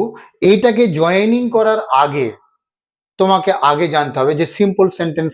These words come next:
কাকে বলবো, কমপ্লেক্স সেন্টেন্স কাকে বলবো এবং কম্পাউন্ড সেন্টেন্স কাকে বলবো, তাই তো? তাহলে প্রথম আসা যাক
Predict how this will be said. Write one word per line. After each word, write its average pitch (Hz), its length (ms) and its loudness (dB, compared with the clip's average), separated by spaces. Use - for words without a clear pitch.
কাকে 120 280 0
বলবো, 143 320 0
কমপ্লেক্স 175 480 0
সেন্টেন্স 156 440 -4
কাকে 117 300 -2
বলবো 160 300 0
এবং 175 180 4
কম্পাউন্ড 143 400 -2
সেন্টেন্স 131 460 -2
কাকে 107 260 -4
বলবো, 85 260 -20
তাই 208 160 0
তো? - 140 -10
তাহলে 202 160 2
প্রথম 220 440 2
আসা 220 240 0
যাক 139 260 -2